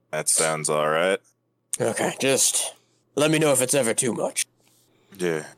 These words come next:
Speaker 1: Hey, uh, so I'm probably gonna have to talk to the others about this. Uh,
Speaker 2: Just
Speaker 1: how much you want me to let them know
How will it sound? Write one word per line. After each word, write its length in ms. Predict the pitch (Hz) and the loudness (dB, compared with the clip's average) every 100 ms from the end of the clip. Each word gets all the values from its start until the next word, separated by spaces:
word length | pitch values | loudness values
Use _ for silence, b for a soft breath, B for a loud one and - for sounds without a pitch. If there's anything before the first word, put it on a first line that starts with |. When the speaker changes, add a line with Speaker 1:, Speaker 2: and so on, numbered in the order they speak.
| _ _ _ _ | _ _ _ _
Speaker 1:
Hey, 300 | 104 85 78 - | -2 0 0 -2
uh, 540 | 92 92 90 85 85 - _ _ _ _ _ _ | 0 2 2 2 2 0 _ _ _ _ _ _
so 220 | - - 170 | 0 2 4
I'm 240 | 240 175 | 2 0
probably 460 | - 127 110 90 87 | -2 0 2 0 0
gonna 260 | 90 80 | 0 -2
have 300 | 82 82 78 | -2 -2 -2
to 100 | - | -8
talk 380 | - 98 82 73 | -4 0 0 0
to 120 | 80 | -4
the 160 | 73 69 | -2 -2
others 280 | 67 73 71 | -2 -6 -4
about 320 | 78 78 - | 0 0 0
this. 520 | 82 85 - - - - - | 0 2 2 0 -2 -6 -2
Uh, 580 | 85 82 82 82 80 76 B B B B _ | 2 2 2 2 0 -4 B B B B _
Speaker 2:
Just 560 | - 127 123 - - - - _ _ _ _ | -2 0 0 0 -2 -8 -12 _ _ _ _
Speaker 1:
how 140 | 110 | -2
much 300 | 131 135 113 | 0 0 0
you 100 | 120 | 0
want 240 | 104 104 90 | 2 0 0
me 160 | 95 | -4
to 140 | 87 90 | -2 -2
let 300 | 85 87 - | -2 -2 -2
them 280 | 82 80 80 | -6 -4 -2
know 540 | 80 76 73 71 69 | 0 2 0 -2 -6